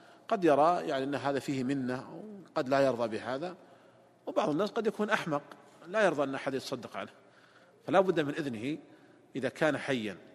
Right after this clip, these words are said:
ثم أيضًا إن-، أنك إذا أخبرته واستأذنت منه يعني هذا يدخل السرور على نفسه، لكن يعني بعض الناس يحرص على توزيع أعماله على الآخرين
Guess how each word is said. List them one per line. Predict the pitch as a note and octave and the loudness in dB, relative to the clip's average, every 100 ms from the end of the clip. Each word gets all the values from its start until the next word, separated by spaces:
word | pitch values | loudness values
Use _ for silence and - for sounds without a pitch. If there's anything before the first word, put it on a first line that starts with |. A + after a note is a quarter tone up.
| - - _ - _ _ | -20 -20 _ -20 _ _
ثم | - A#3+ | -2 4
أيضًا | A3+ A#3 F#3+ | 8 8 8
إن-، | G3+ F3+ | 6 2
أنك | D#3+ E3 E3 | 0 0 2
إذا | E3 | 2
أخبرته | D3+ D3+ E3+ - B2 | 2 4 4 4 0
واستأذنت | C#3+ E3+ B2 - C3+ C#3+ B2+ | 0 -2 -4 -2 0 0 -2
منه | A#2+ C#3 D3 A3+ D#4 - - - - | -2 0 -2 -2 -6 -16 -20 -20 -12
يعني | D3 F3 | -6 -2
هذا | F3 D#3 | 0 2
يدخل | G#3 D#3+ - D#3+ | 0 -2 0 0
السرور | D3 - D3 D3+ | 0 -2 0 0
على | B2+ A#2+ | 2 0
نفسه، | A2 - - - - - - - - - - | -2 -8 -12 -18 -20 -20 -20 -20 -20 -20 -4
لكن | D#3+ A#3+ A#3+ - B3+ B3+ - - - - | 6 8 8 2 -2 -2 -8 -18 -18 -10
يعني | D#3 F3 | -4 0
بعض | A3 G#3 | 2 4
الناس | G3 F#3 G#3 F#3+ - - - - - - - - _ _ - _ _ _ _ _ _ _ _ _ - | 2 4 4 4 -4 -6 -10 -20 -20 -20 -20 -20 _ _ -20 _ _ _ _ _ _ _ _ _ 2
يحرص | G3+ - G3 - | 2 4 2 2
على | D#3 F#3 F3+ | 2 2 2
توزيع | F#3 E3+ D#3 G3+ F3 | 2 0 0 0 0
أعماله | A#2+ D#3+ E3 F#3 E3+ | 0 -2 0 0 0
على | C3+ D#3 | 0 0
الآخرين | C3+ B2+ - G#2 F2 | 0 -4 -6 -8 -10